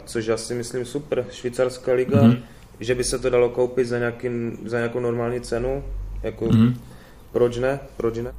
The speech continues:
Speaker 2: Byla, byla jedna taková spekulace, že jsme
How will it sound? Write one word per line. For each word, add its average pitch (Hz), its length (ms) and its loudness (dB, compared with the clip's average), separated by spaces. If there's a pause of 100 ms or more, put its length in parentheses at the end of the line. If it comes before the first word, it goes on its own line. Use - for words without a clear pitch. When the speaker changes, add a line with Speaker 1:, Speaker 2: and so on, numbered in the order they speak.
(240)
Speaker 2:
Byla, 120 200 10
byla 120 300 12
jedna 123 220 10
taková 117 380 8
spekulace, 110 840 2
že 107 80 2
jsme 104 400 4